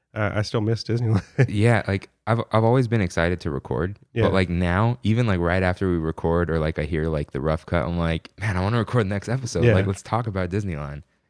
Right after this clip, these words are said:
Speaker 1: It, I've gotten so excited that I'm already, like, considering planning a Disney World trip. Yeah.
Speaker 2: Uh, don't do it yet. 'Cause,
Speaker 1: Hey.
Speaker 2: like, how much, how many times can you get canceled on, you know?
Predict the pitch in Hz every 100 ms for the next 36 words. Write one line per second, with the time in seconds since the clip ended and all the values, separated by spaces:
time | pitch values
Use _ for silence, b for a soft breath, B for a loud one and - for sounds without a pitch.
0 | - 123 117 123 123 131 127 - 127 107
1 | - 104 107 101 98 101 101 - 107 110
2 | 107 101 95 - 113 - 113 104 101 95
3 | - 92 101 95 92 92 98 110 110 113
4 | 110 - 123 123 _ _ _ _ _ _
5 | _ _ _ _ _ - 82 87 73 78
6 | 87 101 101 98 78 87 82 - - -
7 | 117 110 101 101 90 123 123 113 - _
8 | 95 117 120 110 90 90 85 80 78 -
9 | 73 71 71 73 76 80 82 82